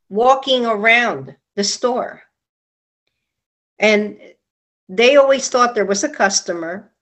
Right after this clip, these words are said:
until one day they saw him, and it was after hours, and they were already closed for a while. They were just doing the books, balancing the register and things of that nature.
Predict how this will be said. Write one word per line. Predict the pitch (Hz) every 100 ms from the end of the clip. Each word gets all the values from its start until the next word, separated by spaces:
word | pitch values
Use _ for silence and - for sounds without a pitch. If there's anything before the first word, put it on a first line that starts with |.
| _
until | 208 220 214 240 220 214
one | - 202 226 247 262
day | 247 226 220
they | 196 233
saw | 233 - 208 190
him, | 190 196 196
and | 190
it | 190
was | 190 185
after | 208 208 220 208
hours, | 185 170 170 226 - - - _ _ _ _ _ -
and | 208 202
they | 214 214
were | 208 208
already | 208 214 208 233 294 202 160 190 -
closed | - 240 320 - - - - _
for | 214
a | 196
while. | 196 185 - 165
They | 190
were | 196
just | 196 196 196
doing | 220 208 196
the |
books, | 190 226 - - -
balancing | 190 196 190 190 196 196 180 180 - _ _ _ -
the |
register | 202 202 202 - - 180
and | 165
things | 180 180 175
of | 175
that | 160
nature. | 214 247 - 170 -